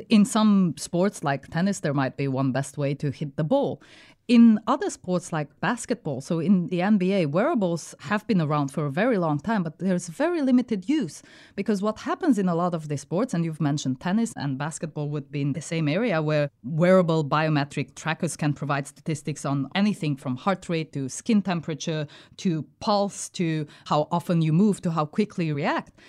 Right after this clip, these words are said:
it becomes not only a question of strategy, but also a question of negotiating power. So if your coach has data on how hard you're trying or whether,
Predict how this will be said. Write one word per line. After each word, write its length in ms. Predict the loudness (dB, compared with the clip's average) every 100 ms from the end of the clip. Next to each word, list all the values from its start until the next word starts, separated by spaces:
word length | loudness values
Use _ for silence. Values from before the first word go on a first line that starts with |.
| -20 -4
it 140 | -2
becomes 340 | -2 0 2 4
not 160 | 2
only 220 | 2 2 0
a 40 |
question 360 | -2 -6 -4 -6
of 120 | -6
strategy, 520 | -6 -8 -6 -8 -8
but 180 | -8 -8
also 320 | -6 -6 -6 -8
a 40 |
question 540 | -6 -8 -8 -6 -6 -4
of 180 | -6 -4
negotiating 720 | -4 -4 -4 -6 -6 -6 -6 -8
power. 320 | -10 -16 -16 _ _ _ _
So 420 | -10 -2 0 0 -4 _
if 180 | 0 2
your 180 | 4 2
coach 480 | 2 2 2 2 -4
has 260 | 0 0
data 400 | 2 4 4 4
on 180 | 0 2
how 300 | 0 2 2
hard 340 | 4 4 4 4
you're 160 | 2
trying 500 | 0 2 4 4 4
or 200 | 2 0
whether, 420 | 2 2 2 0